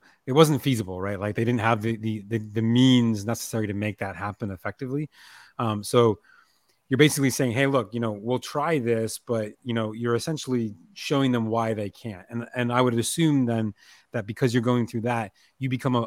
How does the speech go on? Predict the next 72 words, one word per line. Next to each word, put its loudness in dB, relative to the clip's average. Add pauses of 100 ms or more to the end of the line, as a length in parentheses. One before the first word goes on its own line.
a -8
better 0
trusted -6
resource. -6
'Cause -10
it's -12
like, -4
"Oh, 0
I 6
didn't 2
just -2
try 0
to -2
do -2
this -8
one -6
thing -6
over -6
here -4
that -6
benefits -10
me -2
as -8
the -10
investor. -6 (400)
Um, -4
I -6
tried 2
to -2
help 0
you -2
first. 0
We -2
fi-, -6
figured -2
out 0
that -10
that's -8
not -2
gonna -4
work -4
the -18
way -2
that -6
you -8
want -2
it -8
to, -6
unfortunately. -6 (220)
And -8
now -4
here -6
we -2
are 0
over -6
this." -12
And -2
maybe 2
it -2
does, 0
right? -4
Maybe 0
there 4
is 2
a -2
way -2
for -10
them -10
to -10
do -8
that, -12
but, -12